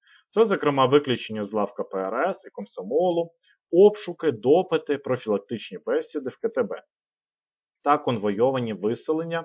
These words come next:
із Криму, понад п'ятдесят судових процесів та більше двохсот засуджених. Дисидент Ілля Габай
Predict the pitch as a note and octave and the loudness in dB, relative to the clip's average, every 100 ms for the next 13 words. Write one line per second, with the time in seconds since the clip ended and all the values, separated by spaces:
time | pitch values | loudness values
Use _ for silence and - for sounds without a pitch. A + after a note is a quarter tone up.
0 | - _ _ B2 - - A#2+ D3 E3+ F3+ | -10 _ _ -10 -8 0 2 2 -2 -8
1 | _ _ _ _ - F#3+ F#3 - D3+ D3 | _ _ _ _ 0 2 4 2 0 0
2 | D#3 - E3+ - - G#2+ A#2 A#2+ G#2 - | -2 0 0 0 -2 2 4 4 2 0
3 | G#2 - A#2+ B2 D3 E3+ - A2+ G2+ A#2 | -4 -2 0 0 -2 -10 0 0 0 -4
4 | - G2 F2 F2+ - D3+ F3+ - A2 G#2 | -4 -6 -6 -6 -2 0 0 -4 -6 -6
5 | - G#2 - - _ _ _ _ _ _ | -6 -12 -12 -20 _ _ _ _ _ _
6 | - - C#3 C#3+ G3 C4 A3+ - D#3 D#3+ | -20 -2 -2 2 4 4 2 -2 -2 2
7 | E3 A#2+ C3+ C3+ E3+ A#3 | 2 2 0 0 0 -2